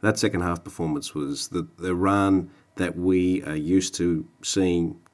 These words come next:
in Asian qualifiers and coming up against, uh, as the Socceroos do. And it was a great performance. To turn that around, well done to, uh, Carlos Queiroz, uh, for,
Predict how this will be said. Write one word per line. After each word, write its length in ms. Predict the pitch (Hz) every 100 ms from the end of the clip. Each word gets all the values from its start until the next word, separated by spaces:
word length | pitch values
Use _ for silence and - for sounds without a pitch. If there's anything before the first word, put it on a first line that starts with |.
| _
in 320 | 95 90 87 92
Asian 280 | 92 90
qualifiers 720 | 85 92 101 113 123 151 160 - _
and 400 | - 85 80 80
coming 260 | - 90 90
up 100 | 87
against, 460 | 87 90 92 - - _ _ -
uh, 280 | 85 82 - -
as 400 | 87 82 78 -
the 100 | 85
Socceroos 500 | 85 82 85 85 80
do. 300 | 101 127 147 _ _
And 480 | 90 90 87 87 80 - _ -
it 80 | 104
was 120 | 82
a 40 |
great 280 | - 101 95
performance. 560 | 80 - 82 76 - - _
To 100 | 101
turn 260 | - 123 120
that 160 | 104
around, 540 | 87 80 78 78 110 - -
well 160 | 95 98
done 260 | 90 82
to, 360 | - - 101 85
uh, 20 |
Carlos 340 | 80 82 80
Queiroz, 480 | - 85 82 80 - - _ -
uh, 240 | 76 80
for, 160 | 80